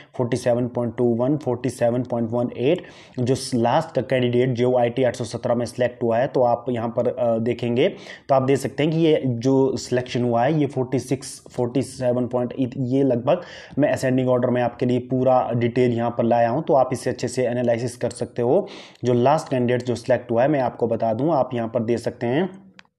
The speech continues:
फ़ोर्टी टू पॉइंट, अ, फोर-, अ, सॉरी, ये, ये लास्ट नहीं है, अ, अठारह सौ इकतालीस पोस्टें जो है फिल हुई है। तो आप देख सकते हैं थर्टी टू पॉइंट सिक्स फ़ोर वाला कैंडिडेट जो है उसका सिलेक्शन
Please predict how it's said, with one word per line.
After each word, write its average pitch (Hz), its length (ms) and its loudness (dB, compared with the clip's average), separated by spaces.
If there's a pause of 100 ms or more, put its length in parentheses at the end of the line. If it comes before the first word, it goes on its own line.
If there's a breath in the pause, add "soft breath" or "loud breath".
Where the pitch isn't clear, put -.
(520 loud breath)
फ़ोर्टी 139 600 0
टू 151 200 4
पॉइंट, 147 440 -2 (440 loud breath)
अ, 127 380 0 (120)
फोर-, 131 220 -2
अ, 120 240 2
सॉरी, 120 260 2
ये, 160 240 2
ये 123 280 4
लास्ट 123 340 2
नहीं 120 200 0
है, 175 300 0
अ, 127 140 2
अठारह 120 320 0
सौ 123 140 -4
इकतालीस 123 360 0
पोस्टें 120 440 -2
जो 113 120 0
है 151 80 2
फिल 123 260 -2
हुई 113 140 2
है। 135 140 2
तो 156 120 2
आप 135 100 4
देख 127 160 2
सकते - 280 -6
हैं 175 180 2 (400 loud breath)
थर्टी 139 340 2
टू 156 300 2
पॉइंट 143 300 0
सिक्स - 320 -4
फ़ोर 131 200 2
वाला 123 200 4
कैंडिडेट 120 460 0
जो 110 120 0
है 170 100 4
उसका 143 220 0
सिलेक्शन 120 420 -4